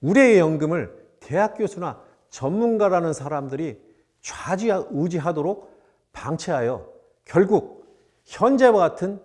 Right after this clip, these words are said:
연금 재앙이 벌어지고 있다고 저는 생각합니다. 우리는 우리의 생존권을 다른 사람 손에 맡기는 일이 두 번 다시는 일어나지 않도록 우리 모두가 관심과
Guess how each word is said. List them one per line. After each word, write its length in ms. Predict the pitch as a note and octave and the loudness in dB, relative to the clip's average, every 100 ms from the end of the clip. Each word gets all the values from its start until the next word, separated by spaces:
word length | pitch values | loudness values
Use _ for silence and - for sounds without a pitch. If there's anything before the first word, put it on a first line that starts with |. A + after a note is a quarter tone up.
| _ _ _ G#2+ | _ _ _ 0
연금 480 | D3 B3+ A#3+ A#3+ | 2 4 2 2
재앙이 400 | F#3 F3+ F3 A#3+ - - _ | 2 2 0 -4 -8 -20 _
벌어지고 520 | - C#3 F#3+ F3 E3+ C#3+ | -6 0 0 0 -2 -4
있다고 440 | D3+ D3 G#3+ - | -4 -6 -8 -10
저는 320 | B2+ D#3 F#3+ | -6 -6 -6
생각합니다. 680 | F#3+ F#3 F#3+ G3 G#3+ C#3+ - _ _ _ _ _ _ _ _ - | -10 -6 -6 -6 -8 -10 -16 _ _ _ _ _ _ _ _ 0
우리는 560 | D#3 A#3+ A#3+ D3+ F#2 - - | 4 6 6 4 -2 -14 -8
우리의 320 | B2 F3 C#4+ | -4 2 4
생존권을 720 | B3 A#3+ B3 G#3+ G3 F3+ C#3 - - _ _ _ _ _ _ _ _ | 4 2 0 0 0 -2 -4 -8 -20 _ _ _ _ _ _ _ _
다른 400 | - - F3+ G#3+ | -12 -2 0 2
사람 320 | G3+ F#3 E3+ | 0 -2 -2
손에 300 | D#3+ - F3 | -4 -2 -2
맡기는 440 | C3+ G#2+ C3+ C3 A#2+ | -2 -4 -6 -6 -6
일이 400 | G#2+ C3+ - _ _ _ _ _ | -6 -8 -10 _ _ _ _ _
두 300 | - C#3 D#3+ | -6 -4 2
번 240 | A#3 G#3+ | 2 2
다시는 560 | E3 C3+ - D#3 D3+ G#2 | -2 -4 -6 -8 -6 -4
일어나지 380 | C3+ D#3 C3+ C#3+ | -4 -4 -4 -8
않도록 760 | F#2 - D3 A#2+ - - _ _ _ | -10 -8 -6 -6 -8 -20 _ _ _
우리 220 | C#3 G#3+ F#3+ | -2 2 2
모두가 640 | D3 B3 A3+ F#3 A2+ - - _ _ | 2 0 0 2 0 -2 -20 _ _
관심과 840 | - C#3 E3+ E3+ E3+ D#3 A2+ - | -10 -6 -4 -4 0 2 2 -2